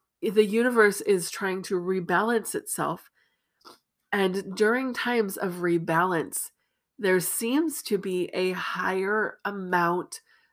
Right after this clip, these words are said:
of neurodivergent and autistic people being born. Um, I truly believe that those with autism are born.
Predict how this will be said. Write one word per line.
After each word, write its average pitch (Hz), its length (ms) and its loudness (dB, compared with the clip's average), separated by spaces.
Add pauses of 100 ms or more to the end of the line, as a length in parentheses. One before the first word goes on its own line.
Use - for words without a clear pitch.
of 185 140 -4
neurodivergent 185 1040 2 (100)
and 196 140 -6
autistic 175 720 -4
people 160 440 -2
being 156 420 -4
born. 160 480 -2 (560)
Um, 165 400 4 (140)
I 196 340 8
truly 196 360 4
believe 190 540 0 (160)
that 170 320 4
those 170 220 2
with 160 100 -4
autism 214 760 0
are 170 180 0
born. 165 420 -2